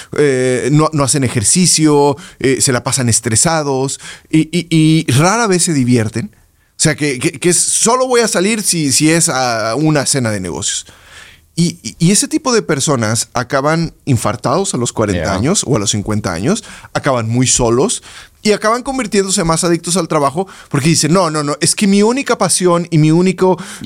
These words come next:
Speaker 2: Yeah.
Speaker 1: meta en la vida es el trabajo". No es cierto, es que no tienes nada más que hacer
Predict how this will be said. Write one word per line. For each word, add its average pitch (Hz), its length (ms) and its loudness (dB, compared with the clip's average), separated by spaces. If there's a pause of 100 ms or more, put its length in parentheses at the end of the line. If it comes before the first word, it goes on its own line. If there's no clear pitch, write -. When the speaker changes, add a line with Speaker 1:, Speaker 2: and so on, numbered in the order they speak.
Speaker 2:
Yeah. 156 80 0
Speaker 1:
meta 190 220 2
en 147 40 -2
la 139 80 -2
vida 208 160 2
es - 100 -2
el 156 60 -6
trabajo". 127 320 -2
No 147 60 2
es 156 80 2
cierto, 135 480 0
es 131 100 0
que - 260 -2 (460)
no 160 220 4
tienes 147 320 0
nada 185 260 2
más 185 220 0
que 180 100 0
hacer 135 340 0